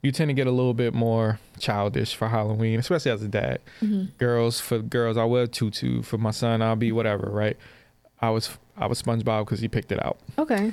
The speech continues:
Speaker 2: so you,
Speaker 1: Uh,
Speaker 2: you dressed up with your kids for Halloween.
Speaker 1: Mm-hmm. I had
Speaker 2: Okay.
Speaker 1: these, I had these, um, thigh high.
Speaker 2: Thigh
Speaker 1: Yeah,
Speaker 2: high
Speaker 1: they was,
Speaker 2: what?
Speaker 1: they was some fucking, um,
Speaker 2: <laughs>
Speaker 1: khaki pants, khaki shorts.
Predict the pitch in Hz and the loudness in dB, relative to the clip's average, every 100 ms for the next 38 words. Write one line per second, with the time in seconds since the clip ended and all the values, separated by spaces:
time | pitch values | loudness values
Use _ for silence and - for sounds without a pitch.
0 | - 262 233 220 208 247 226 220 214 175 | -2 0 2 2 2 2 2 2 2 0
1 | 170 175 165 165 180 165 - 170 165 143 | 0 0 -2 -2 -2 -2 -2 -2 0 2
2 | 160 165 165 - - - _ 120 139 123 | 2 0 -6 -14 -20 -20 _ -2 0 2
3 | 117 214 247 - - - - - - 131 | 2 2 0 -4 -12 -20 -20 -12 -2 0
4 | 131 120 117 113 113 110 107 107 104 104 | 2 2 2 0 2 2 2 2 0 -4
5 | - - - 123 127 127 127 113 117 127 | -10 -20 -4 0 0 0 2 2 2 0
6 | - - _ - - _ _ - 214 247 | -4 -14 _ -20 -20 _ _ -2 0 2
7 | 262 233 127 123 117 - - 117 117 117 | 2 2 2 2 -2 -6 -2 0 2 0
8 | 127 110 120 117 107 107 104 104 101 101 | 0 0 0 0 2 2 2 2 0 -2
9 | - - - 269 - - - 240 175 139 | -4 -4 -4 -6 -10 -20 -18 -6 -2 -2
10 | 131 123 127 113 - 117 131 151 143 135 | -2 -2 0 0 -2 -4 0 0 0 -2
11 | - 117 113 - | 2 0 0 -4